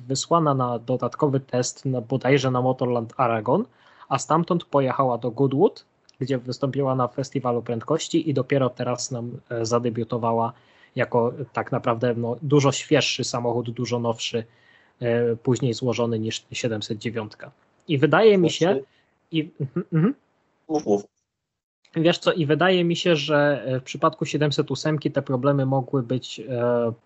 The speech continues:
Speaker 1: podobne do, e, podobne w kontekście do problemów,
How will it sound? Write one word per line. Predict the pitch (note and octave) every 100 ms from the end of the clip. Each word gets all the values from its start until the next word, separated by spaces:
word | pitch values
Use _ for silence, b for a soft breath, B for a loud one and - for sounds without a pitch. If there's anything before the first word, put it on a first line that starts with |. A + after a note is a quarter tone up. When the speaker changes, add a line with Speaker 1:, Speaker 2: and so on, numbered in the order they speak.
| _
Speaker 1:
podobne | B2 A#2 C3+ B2+ C3+ C3 B2 -
do, | B2 A#2+ A#2+ A#2 b b b b -
e, | B2+ A#2+ A#2+ A#2 A2+
podobne | B2+ C3+ C3 C3
w |
kontekście | - B2 C#3 C3+ - B2+
do | A#2+
problemów, | - B2 A#2+ B2 B2 A#2 -